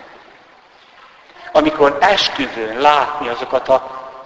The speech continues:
megdermet arcokat, azt a botránkozást,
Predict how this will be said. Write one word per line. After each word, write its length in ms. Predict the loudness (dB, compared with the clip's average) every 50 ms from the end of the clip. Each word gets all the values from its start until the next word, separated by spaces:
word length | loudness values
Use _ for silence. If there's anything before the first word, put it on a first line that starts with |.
| -20 -20 -20 -20 -20 -20 -20 -14
megdermet 1000 | -8 -6 2 4 4 4 4 2 0 2 4 4 4 2 0 -2 -4 -4 -6 -6 0 0
arcokat, 840 | 2 2 2 -2 -2 -8 -12 -14 -14 -14 -16 -18 -18 -20 -20 -20 -20 -20 -20 -20 _ _ _ -20 -20 -20 -20 -20 -20 -20 -20 -20 -20 -20 -20 -20 -20 -20 _ _ _ _ _ _ _ _ _ _ _ _ _ _
azt 180 | -14 -12 -6 -6
a 60 | -6 -2
botránkozást, 1120 | -2 -2 -2 -4 -4 -6 -6 -6 -6 -8 -12 -14 -14 -12 -12 -14 -14 -14 -14 -16 -16 -16